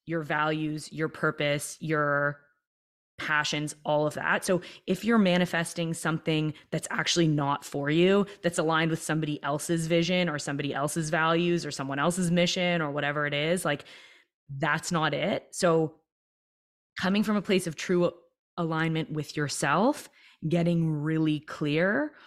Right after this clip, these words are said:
on what it is that you desire, and then starting to live from a place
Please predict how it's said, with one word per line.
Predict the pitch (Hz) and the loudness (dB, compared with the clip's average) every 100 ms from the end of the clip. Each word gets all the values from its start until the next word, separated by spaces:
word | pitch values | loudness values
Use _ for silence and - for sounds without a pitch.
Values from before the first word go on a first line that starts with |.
| - _ - | -20 _ -2
on | 170 165 156 151 156 - | 0 2 2 0 -4 -8
what | 143 156 151 | -2 0 2
it | 147 - | 0 -2
is | 151 151 147 143 - - _ _ _ _ _ - | -2 -2 -2 -6 -8 -12 _ _ _ _ _ -8
that | 147 143 143 - | -4 -2 -2 -4
you | 156 147 | -6 -4
desire, | 147 139 147 156 185 254 285 - _ | -4 -2 -2 0 2 2 0 -4 _
and | 190 185 180 | 2 6 6
then | 170 170 175 | 4 2 0
starting | - 170 165 160 | 0 0 0 -2
to | 151 151 | -6 -6
live | 143 139 151 190 285 320 - - - | -6 0 4 4 2 -2 -14 -20 -4
from | 165 160 | -2 0
a | 151 | -2
place | - 156 170 226 - | 0 2 2 0 -2